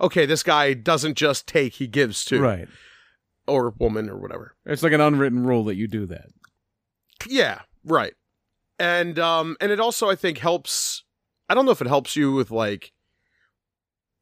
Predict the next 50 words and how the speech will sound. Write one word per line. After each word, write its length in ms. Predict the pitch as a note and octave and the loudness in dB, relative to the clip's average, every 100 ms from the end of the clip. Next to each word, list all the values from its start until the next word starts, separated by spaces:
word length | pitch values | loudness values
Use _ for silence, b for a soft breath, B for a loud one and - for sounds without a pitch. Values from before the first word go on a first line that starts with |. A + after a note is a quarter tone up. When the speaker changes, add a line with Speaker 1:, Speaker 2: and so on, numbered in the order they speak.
| - | -2
Speaker 1:
on 340 | C3 A#2+ A#2 - - | 0 0 -4 -10 -10
le-, 200 | C#3 D#3 | -4 -4
'cause 200 | - D#3 | -4 -2
I 80 | |
don't 120 | G3+ A3+ | 2 4
know, 160 | F#3 | 4
I 100 | C#3+ | 2
think 200 | C#3 G3+ | -2 -4
leaderboards 640 | C#3+ D3+ D3 A#2+ C3+ B2 A2+ | 0 0 0 2 2 2 0
are 80 | |
more 280 | B2 C3 B2+ | 0 2 2
about 340 | A#2+ B2 A#2 - G2 G#2 G2+ A#2+ - | 2 2 2 0 -12 -20 -20 _ -14
receiving 880 | C#3 C3+ - - E3+ D#3 B2 A2+ G#2+ | -6 -2 -2 -2 0 0 0 0 0
than 260 | A2+ G#2+ | 0 -2
giving. 520 | G2+ G2+ A#2 F#2 - - | -4 -2 -4 -4 -12 -2
Speaker 2:
But 140 | G#3 G3 | 0 2
people 220 | B3 G#3 | 2 0
are 60 | |
gonna 140 | F3+ F3 | 2 2
be 120 | E3+ | 2
more 200 | E3 E3+ | 2 4
likely 280 | D#3+ D#3 D#3 | 2 2 2
to 80 | C#3 | 2
give 260 | C3 D#3 | 2 2
you 120 | C#3 A#2+ | 4 0
something 320 | C3+ G#2+ A#2 | 0 -2 0
if 160 | A#2 - | -2 2
they 180 | C3+ | 2
gave 220 | A2+ A2 G#2 | 2 0 0
you, 180 | B2+ - | -4 -4
if, 200 | A2 A2+ | -8 -8
if 140 | A#2 | -6
you 80 | C#3 | -4
give 180 | B2 G#2+ | 0 0
them 180 | A#2 G#2 | 0 -2
something. 280 | G#2 D#2 - | -4 -10 -6
Speaker 1:
Yeah, 160 | F3 C#4+ | 0 2
there 140 | D#4 | 2
are 40 | E4 | 0
perks 480 | - G#3 G#3 - | 0 0 2 -2
too. 200 | - F#3+ | 0 2
There's, 200 | G3 E3+ | 4 2
like, 180 | F3+ D#3 | 2 0
you 120 | D#3+ | 0
can, 240 | G3 G3+ E3+ | -4 -4 -6
you 200 | E3+ E3+ | -2 0
have 240 | F#3+ C#3 | 2 0
different 360 | A2+ E3 F3 C3 | -2 0 0 0
levels 560 | C#3 C#3+ E3 E3 C#3+ - | 0 0 0 0 -4 -2
of, 580 | C#3+ C#3 C3 A#2 - | 2 2 0 -6 -18